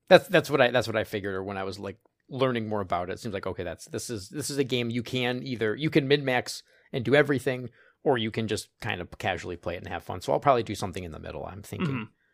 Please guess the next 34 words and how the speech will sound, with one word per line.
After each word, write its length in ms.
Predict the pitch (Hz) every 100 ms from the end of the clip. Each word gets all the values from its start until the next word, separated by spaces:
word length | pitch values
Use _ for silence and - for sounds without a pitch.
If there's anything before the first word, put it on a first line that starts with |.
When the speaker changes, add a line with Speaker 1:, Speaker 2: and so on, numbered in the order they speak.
| _ - _
Speaker 2:
Yeah, 180 | 240 208
it, 200 | 247 240
it 40 |
Speaker 1:
Um, 60 | 247
Speaker 2:
makes 200 | 226 208
sense. 340 | 202 170 - -
Like, 320 | 165 147 -
it 140 | 220
makes 240 | 254 285 -
sense 300 | 240 220 -
to 120 | 196
look 260 | 175 156 -
some 320 | - 143 139
things 340 | 151 143 143
up 220 | 139 139 139
and 80 | 131
just 180 | 127
be 180 | - 131
like, 200 | 131 123
"Okay, 300 | 175 - 123
how 180 | 120 165
do 140 | 170
I 100 | 160
get 240 | 139 139 127
here?" 240 | 135 131
And, 100 | 123 - - -
like, 260 | 175 175 - _ _ _ _ - 160 175
optimizing 680 | 202 214 269 262 254 247
your 100 | 214
time, 440 | 170 151 139 165 175
'cause 200 | 170 147 -
everything 560 | 170 165 151 160 156 131
takes 240 | 131 107
time. 280 | - 101 -